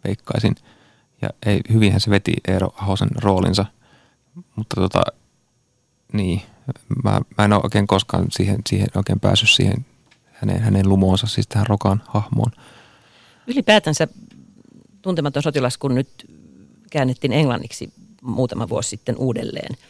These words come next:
Speaker 2: Ja, ja sitä oikeastaan odotettiin aika, aika innokkaasti täällä Suomessa, että, että miten nyt tää meidän ikoninen teos, että nyt se varmaan sit noteerataan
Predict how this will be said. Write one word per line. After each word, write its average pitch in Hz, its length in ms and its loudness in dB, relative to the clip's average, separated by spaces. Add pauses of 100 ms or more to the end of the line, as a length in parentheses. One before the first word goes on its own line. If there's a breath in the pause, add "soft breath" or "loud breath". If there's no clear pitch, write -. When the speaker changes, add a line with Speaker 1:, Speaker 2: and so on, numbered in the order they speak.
(640 soft breath)
Speaker 2:
Ja, 135 280 0
ja 143 100 0
sitä 147 220 0
oikeastaan 151 400 -2
odotettiin 139 600 -2
aika, 135 340 -2
aika 143 220 -4
innokkaasti 147 480 -2
täällä - 180 -6
Suomessa, - 440 -2
että, 120 180 -10 (160)
että - 200 -16
miten 113 340 -2
nyt 107 180 -8
tää 82 160 -10
meidän - 380 -10 (120)
ikoninen - 520 -8
teos, 113 400 -2 (760 soft breath)
että - 140 -6
nyt 143 100 -2
se 113 140 -2
varmaan 120 340 -4
sit - 160 -10
noteerataan 123 760 -6